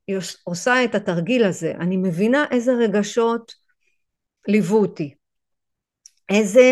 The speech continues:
מחשבות שליליים פעלו עליי, איזה רגשות ואירועים חיוביים יש לי, איזה פחדים חוויתי. הרי כל הנושא של תוכנית שנים עשר הצעדים,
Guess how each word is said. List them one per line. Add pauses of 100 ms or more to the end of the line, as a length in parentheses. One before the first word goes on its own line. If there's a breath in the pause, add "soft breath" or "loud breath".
מחשבות
שליליים (420)
פעלו
עליי, (440 soft breath)
איזה
רגשות
ואירועים
חיוביים
יש
לי, (500)
איזה
פחדים
חוויתי.
הרי
כל (160)
הנושא
של
תוכנית
שנים
עשר
הצעדים,